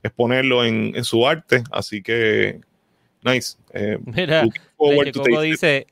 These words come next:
Speaker 2: Leche Coco Production dice que ese A B B suena a dislexia. Sí, está extraño, tres punto ocho, una Milk Stout.
Speaker 1: Sí, podía ser este ocho punto tres, fíjate.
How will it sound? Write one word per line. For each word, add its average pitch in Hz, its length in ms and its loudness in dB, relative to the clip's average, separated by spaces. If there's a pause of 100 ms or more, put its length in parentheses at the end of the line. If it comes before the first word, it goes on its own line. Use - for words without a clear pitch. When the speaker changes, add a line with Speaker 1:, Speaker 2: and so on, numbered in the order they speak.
Speaker 2:
Leche 143 320 -2
Coco 131 240 -2
Production 131 420 -4
dice 143 240 -4
que 123 140 -2
ese 135 160 -2
A 135 40 0
B 135 140 -2
B 127 160 -6
suena 120 640 -2
a 110 60 2
dislexia. 107 600 -2
Sí, 117 220 -4
está 147 160 -2
extraño, 117 400 -2
tres 151 160 0
punto 117 400 -2
ocho, 120 220 -2
una 127 180 -2
Milk 123 220 -6
Stout. 135 360 -8
Speaker 1:
Sí, 147 420 0
podía 131 400 0
ser 156 260 0
este 156 180 0
ocho 156 220 2
punto 160 320 0
tres, 123 200 0
fíjate. 107 460 0